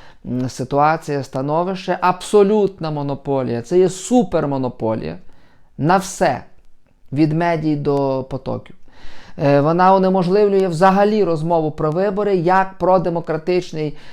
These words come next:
там, е, процедурний інструмент для зміни влади. Ти-ти-ти. У нас цього не може бути взагалі. І тому, власне кажучи, оскільки це є з-, завідомо програшна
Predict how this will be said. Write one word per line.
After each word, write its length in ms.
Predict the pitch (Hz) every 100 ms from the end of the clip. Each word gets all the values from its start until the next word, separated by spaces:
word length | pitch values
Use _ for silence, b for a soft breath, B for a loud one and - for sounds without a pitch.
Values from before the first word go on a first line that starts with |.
| B
там, 300 | 143 139 143
е, 100 | 143
процедурний 800 | 135 147 - 151 156 180 156 147
інструмент 680 | 139 - 139 143 180 196 175
для 200 | 147 151
зміни 360 | 139 156 143 135
влади. 360 | 165 190 180
Ти-ти-ти. 380 | 151 143 131 131
У 80 | 139
нас 220 | 185 196
цього 200 | 196 180
не 140 | 175
може 240 | 170 165 156
бути 320 | 175 190 175 B B B
взагалі. 420 | 139 165 170 147
І 160 | 131 208
тому, 380 | 202 247 285 302 - B B B
власне 260 | - 190 220
кажучи, 340 | 233 240 233
оскільки 400 | 220 202 240 226
це 320 | 220 - 226 220
є 160 | 214
з-, 280 | 190 202 175
завідомо 1000 | 151 196 226 208 220 226 196 165 156 143
програшна 920 | - 165 196 202 151 127 - - -